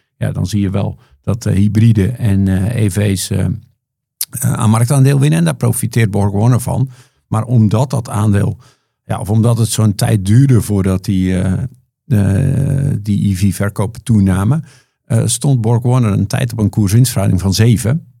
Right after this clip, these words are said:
Eh, en inmiddels is dat dan wel opgelopen, eh, ik denk naar tien. Maar ja, nog steeds heel goedkoop. En, eh, en in een groeiende markt waar ze een belangrijke speler zijn, groot marktaandeel, hoog, eh, innovatief gehalte. Eh,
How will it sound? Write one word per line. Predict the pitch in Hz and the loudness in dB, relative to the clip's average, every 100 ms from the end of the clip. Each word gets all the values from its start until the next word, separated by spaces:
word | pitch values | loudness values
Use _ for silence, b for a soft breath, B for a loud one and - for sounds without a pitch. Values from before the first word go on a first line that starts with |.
| _ | _
Eh, | - 113 107 101 - | -2 0 0 -2 -2
en | 101 | 0
inmiddels | 101 107 123 113 | 2 4 2 0
is | 110 - | -4 -6
dat | - - | -8 -6
dan | 90 87 | -4 -4
wel | 95 | -4
opgelopen, | - 117 113 101 - 101 | -4 -4 -2 -2 -2 -2
eh, | 92 | -2
ik | 113 | -4
denk | 117 120 | -2 0
naar | - | -2
tien. | - 131 139 165 B B B - | -2 0 2 0 B B B -8
Maar | 104 | -4
ja, | 95 | -4
nog | 120 85 | -4 -4
steeds | - 110 - | -2 -2 0
heel | 101 | -2
goedkoop. | 98 92 113 147 120 | -2 -4 -2 -2 -4
En, | - 110 104 | -4 -2 0
eh, | 95 95 95 | 0 -2 -2
en | 95 98 _ | -4 -8 _
in | 123 110 104 | -2 0 0
een | |
groeiende | 92 120 127 101 | 2 4 4 4
markt | 95 127 151 - - | 2 0 -4 -10 -10
waar | 110 104 | -6 -6
ze | 98 107 | -4 -4
een | 101 98 101 - - | -4 -4 -4 -2 -2
belangrijke | 110 131 117 - | 0 0 -2 -6
speler | - 117 123 | -4 -2 0
zijn, | 104 113 | 0 -2
groot | 107 123 117 | 0 0 0
marktaandeel, | 113 113 113 101 98 101 120 - | -2 -2 -2 -2 -2 -4 -8 -10
hoog, | - 98 123 120 - | -6 0 0 -2 -4
eh, | 110 107 | -2 0
innovatief | 110 98 120 - 120 | 0 0 -2 -2 -2
gehalte. | - 92 107 101 104 98 b b b b _ | -4 -4 -4 -4 -4 -4 b b b b _
Eh, | - 107 | -6 -4